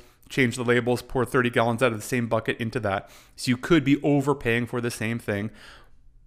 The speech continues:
But especially ingredients that are not listed on the label and that you don't expect to be in the supplement, being in the supplement is unfortunately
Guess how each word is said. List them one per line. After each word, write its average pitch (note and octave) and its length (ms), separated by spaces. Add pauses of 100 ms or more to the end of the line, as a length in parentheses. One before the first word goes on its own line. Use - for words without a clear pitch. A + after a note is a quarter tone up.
(120)
But C#3 140
especially C3+ 720 (760)
ingredients D#3 600
that C#3 120
are B2 80
not B2 300
listed C#3 300
on C#3 100
the C3+ 80
label A#2 320
and A#2+ 140
that A#2 40
you A#2+ 80
don't A#2+ 380
expect - 460
to A#2+ 80
be A#2+ 100 (100)
in F#3 140
the D#3 80
supplement, G#2+ 500 (320)
being B2 260
in D#3+ 120
the E3 80
supplement G#2 480 (260)
is B2 140
unfortunately C3 1040